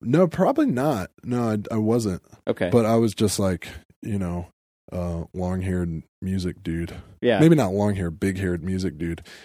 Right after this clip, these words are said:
Speaker 1: And so I sort of, I had an interest in style, and, but I had never written about it or never, like, done anything that editorial around fashion or style. So I was a little, like, scratching my head.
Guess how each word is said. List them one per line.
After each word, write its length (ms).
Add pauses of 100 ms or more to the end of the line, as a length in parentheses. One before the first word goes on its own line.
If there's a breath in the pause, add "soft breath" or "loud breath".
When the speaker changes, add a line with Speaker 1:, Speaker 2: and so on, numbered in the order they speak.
(120)
Speaker 1:
And 500
so 240
I 80
sort 320
of, 240
I 80
had 120
an 80
interest 360
in 100
style, 440
and, 280 (320)
but 180
I 120
had 160
never 260
written 240
about 280
it 220
or 140
never, 340
like, 280 (120)
done 200
anything 540 (360)
that 300
editorial 680
around 360
fashion 320
or 40
style. 360
So 160
I 100
was 220
a 40
little, 360
like, 180 (160)
scratching 400
my 100
head. 540